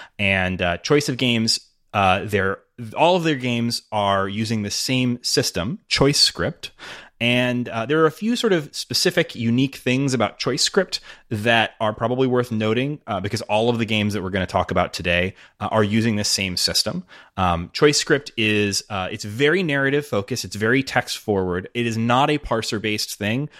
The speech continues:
but it's also not quite a, like, choose your own adventure hypertext thing like you might see with some things like Twine games. Um, it has, uh, the possibility, not every single game goes very deep with this, but has the possibility for some sort of deep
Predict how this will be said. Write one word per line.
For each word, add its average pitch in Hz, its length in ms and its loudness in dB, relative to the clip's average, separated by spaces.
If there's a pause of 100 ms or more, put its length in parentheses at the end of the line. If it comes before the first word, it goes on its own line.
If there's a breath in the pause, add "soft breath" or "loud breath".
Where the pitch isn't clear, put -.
(100)
but 156 100 2
it's 156 80 0
also 208 300 2
not 147 400 -2
quite 127 500 2 (400 soft breath)
a, 120 380 2
like, 113 220 -6
choose 127 320 0
your 123 160 2
own 117 140 2
adventure 104 540 -2
hypertext - 640 -2
thing 92 260 0
like 92 200 -2
you 98 60 -2
might 92 220 0
see 92 320 0
with 87 240 0
some 90 260 0
things 92 160 -4
like 85 140 -6
Twine 214 280 4
games. 76 380 -2 (460 loud breath)
Um, 95 320 4 (120)
it 151 240 0
has, 123 600 2 (160)
uh, 104 260 2
the 110 360 -2
possibility, 127 920 0
not 104 180 -2
every 113 220 0
single 101 240 -2
game 90 260 -4
goes 90 220 -2
very 90 180 -2
deep 226 240 0
with 127 120 0
this, 82 180 -6
but - 100 -4
has 123 140 -2
the 123 80 -8
possibility 143 520 2
for 131 160 -4
some 107 280 0
sort 113 180 0
of 95 140 -8
deep 135 280 4